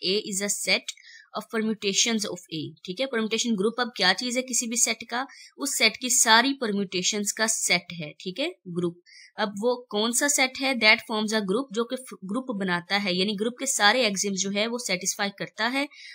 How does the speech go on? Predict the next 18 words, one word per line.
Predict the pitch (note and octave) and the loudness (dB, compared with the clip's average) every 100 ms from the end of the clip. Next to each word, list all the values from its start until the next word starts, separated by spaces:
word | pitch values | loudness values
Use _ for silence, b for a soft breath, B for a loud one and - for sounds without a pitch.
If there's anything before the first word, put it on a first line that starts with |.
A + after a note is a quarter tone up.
| B - | B 2
under | G#3+ A#3+ | 4 4
function | B3+ G3 G3 A#3+ C#4 B B - | 2 -2 0 0 -2 B B -4
composition। | F#3+ F#3 F3 D#3+ - C3+ D#3+ _ _ b b - | 0 0 0 -2 -4 -8 -14 _ _ b b -10
जी, | G#3+ | -2
नेक्स्ट | A#3+ B3 | -2 2
हमारे | A3+ G#3 | 4 4
पास | A3+ A3+ | 4 0
एग्जांपल | G#3 G3 F#3 A3 | -2 0 0 0
है, | A#3+ A3 | 0 0
the | A3+ | 2
set | A3 G#3+ | 0 0
of | A#3+ A3 | 0 4
all | A#3 A#3 | 4 4
permutations | G#3 G3+ G3+ G3 A3 A3+ | 0 0 -2 -2 -2 -2
of | |
one, | G3 F#3+ | 0 0
two, | G3+ G3+ | -2 -8
three। | D3+ | -8